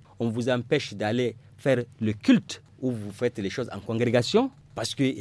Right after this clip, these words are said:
la, la raison est là, vous allez vous contaminer en surnombre.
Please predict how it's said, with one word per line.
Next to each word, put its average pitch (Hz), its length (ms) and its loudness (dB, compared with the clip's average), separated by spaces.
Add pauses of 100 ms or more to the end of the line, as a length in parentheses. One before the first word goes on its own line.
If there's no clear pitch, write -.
(100)
la, 98 220 -4
la 98 180 -2
raison 107 320 0
est 101 80 -4
là, 117 120 -2 (240)
vous 104 160 -10
allez 107 160 -2
vous 101 180 -6
contaminer 110 720 0 (220)
en 92 100 -10
surnombre. 247 520 0